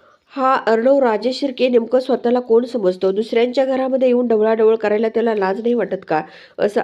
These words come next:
आत्या ह्या ईश्वरीसमोर बोलत असतात. तेव्हा ईश्वरी आणि नम्रता दोघी आत्याकडे बघत राहतात.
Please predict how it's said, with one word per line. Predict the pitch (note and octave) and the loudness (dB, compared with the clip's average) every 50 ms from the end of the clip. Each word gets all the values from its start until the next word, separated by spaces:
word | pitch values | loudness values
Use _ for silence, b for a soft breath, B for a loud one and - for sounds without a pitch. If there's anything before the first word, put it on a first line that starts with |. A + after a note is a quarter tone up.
| - | -2
आत्या | - G3 F#3+ - A#3 A3+ | -4 -6 -2 0 2 2
ह्या | A#3+ B3 - - | 2 2 2 -2
ईश्वरीसमोर | G#3+ G#3 - G#3 G#3+ A3 A#3 A#3 A#3+ A#3 A#3 A3 | -6 -4 0 0 2 2 0 -2 -2 -2 -2 0
बोलत | G#3 F#3+ F#3+ G3 G3+ - | 0 0 -2 0 -2 -4
असतात. | A#3 A#3 - A#3+ A#3 A#3 B B B B B B - | -6 -2 -2 -2 -2 -4 B B B B B B 0
तेव्हा | A#3+ A#3+ - - | 2 2 2 2
ईश्वरी | - A3 A3 - B3 C4 C4+ | -2 -4 -2 0 0 2 2
आणि | - B3 B3 C4 | 0 -2 -4 -2
नम्रता | C4 B3 A3 G#3+ G#3+ A3+ A3+ B3 A#3 | 0 0 0 2 0 0 0 0 2
दोघी | G#3+ G#3+ G3+ G3+ A#3 | 2 2 2 2 0
आत्याकडे | - - E3 G3 G3+ - A3 A3 A3+ A3+ | 0 0 -2 -2 -2 -2 -2 0 0 0
बघत | A3 G#3 F#3+ G3 G#3+ G#3 | 2 2 0 0 0 0
राहतात. | A3+ A3 A3 A3 G#3 G#3 | 0 -2 -2 0 -2 -2